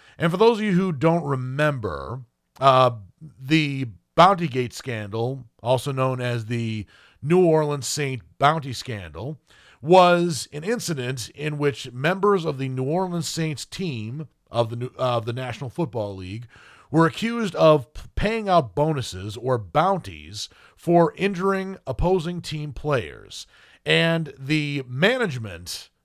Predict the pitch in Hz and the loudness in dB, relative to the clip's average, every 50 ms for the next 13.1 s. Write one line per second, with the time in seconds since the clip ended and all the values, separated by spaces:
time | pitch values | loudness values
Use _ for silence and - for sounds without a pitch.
0 | _ _ _ - 156 151 147 131 123 127 139 135 131 127 127 135 131 127 127 123 | _ _ _ 8 8 8 8 6 2 -4 -4 -4 -4 -4 -4 -2 0 0 0 0
1 | 120 117 113 - - 127 117 120 113 - 135 120 175 170 165 143 123 120 110 - | 0 -2 -6 -6 -8 -8 -8 -8 -8 -10 -8 -8 -4 -4 -2 -2 -4 -4 -6 0
2 | - 185 196 190 - - 131 113 107 110 113 110 - - _ _ _ _ _ _ | 2 4 4 4 2 0 -2 -2 -2 -4 -6 -8 -12 -14 _ _ _ _ _ _
3 | - - 185 185 185 175 143 117 107 143 151 151 143 123 113 107 - 104 98 82 | -4 0 0 2 0 0 -4 -4 -4 -2 -2 0 0 -2 -4 -6 -8 -12 -12 -12
4 | 71 64 57 57 - - - 147 135 127 117 139 165 165 165 151 - 139 123 120 | -14 -14 -14 -14 -14 -8 -4 -2 -2 -2 0 -2 0 0 0 -2 0 0 2 2
5 | 117 117 117 - _ _ _ _ _ _ _ - 143 143 139 135 135 - 175 190 | 2 0 -2 -6 _ _ _ _ _ _ _ 4 6 6 6 4 4 4 2 4
6 | 165 180 175 170 160 135 127 139 143 147 139 139 135 113 110 127 110 131 131 123 | 6 4 6 6 4 6 6 8 8 8 6 4 -2 -4 -4 -2 2 4 4 4
7 | 107 98 101 113 113 107 127 123 120 120 113 104 117 120 117 117 113 127 135 131 | 4 2 0 -2 -2 -2 -2 0 0 0 0 2 2 2 4 4 4 4 4 4
8 | 131 120 - 143 131 110 107 117 113 113 107 - - 147 135 131 113 127 113 113 | 4 2 0 -2 -4 -4 -2 -4 -4 -4 -4 -6 -4 -4 -4 -2 -4 -4 -4 -4
9 | 117 117 110 - 131 117 107 104 98 95 92 92 90 - _ _ _ _ _ - | -4 -4 -4 -4 -4 -4 -4 -4 -4 -6 -8 -10 -12 -16 _ _ _ _ _ -4
10 | 107 113 110 107 113 131 131 123 117 120 117 104 101 107 117 117 107 104 - 123 | -2 -2 -2 0 0 0 0 2 2 0 0 0 -2 -4 -4 -4 -4 -6 -8 -10
11 | 104 - 120 110 82 107 104 98 92 92 101 107 113 110 107 107 107 113 120 120 | -8 -8 -8 -8 -4 -4 -4 -4 -4 -4 -6 -6 -6 -6 -8 -8 -6 -4 -4 -4
12 | 110 95 113 107 110 113 110 98 - 113 107 120 127 113 - - 85 85 85 87 | -4 -6 -8 -8 -6 -8 -8 -8 -10 -12 -10 -8 -8 -10 -10 -12 -14 -12 -10 -10
13 | 101 107 | -12 -12